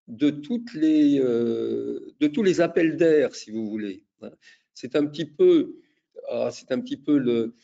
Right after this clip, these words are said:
l'image du commercial, euh, qui vend des voitures. Vous venez le voir pour acheter une voiture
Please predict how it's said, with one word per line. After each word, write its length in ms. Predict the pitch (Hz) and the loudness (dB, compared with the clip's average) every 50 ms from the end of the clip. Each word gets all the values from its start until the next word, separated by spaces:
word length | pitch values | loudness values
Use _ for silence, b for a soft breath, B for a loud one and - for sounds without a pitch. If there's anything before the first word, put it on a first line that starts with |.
| b b b - | b b b -8
l'image 340 | 117 120 120 143 135 117 - | -6 -2 -2 -2 -2 -2 -6
du 120 | 127 117 | -12 -8
commercial, 800 | - - 131 123 127 127 127 - - 139 143 139 143 123 107 107 | -4 -2 -2 0 0 -2 -4 -4 -2 0 2 2 2 2 0 -2
euh, 960 | 107 - - 117 113 113 110 107 104 104 110 110 110 110 110 104 104 107 107 - | -4 -4 -4 -2 -2 0 0 0 0 0 0 -2 -2 -2 -4 -4 -6 -8 -12 -14
qui 140 | - - | -12 -8
vend 100 | 107 113 | -4 -4
des 140 | 110 107 110 | -4 -4 -4
voitures. 640 | 98 110 - - - - 151 165 180 202 180 - - b b b b b _ | -4 -4 -6 -6 -4 -2 0 2 2 2 0 0 -2 b b b b b _
Vous 80 | 123 123 | -10 -8
venez 200 | 110 120 131 131 | -4 -2 0 0
le 100 | 120 110 | 0 0
voir 420 | - - 127 131 131 123 110 - | 0 0 -2 0 0 -2 -4 -8
pour 140 | - - - | -10 -12 -12
acheter 200 | - - _ - | -12 -12 _ -10
une 120 | 110 104 101 | -10 -8 -6
voiture 580 | 104 104 98 - - 143 147 170 180 180 175 | -6 -6 -6 -6 -4 -2 0 2 2 0 -2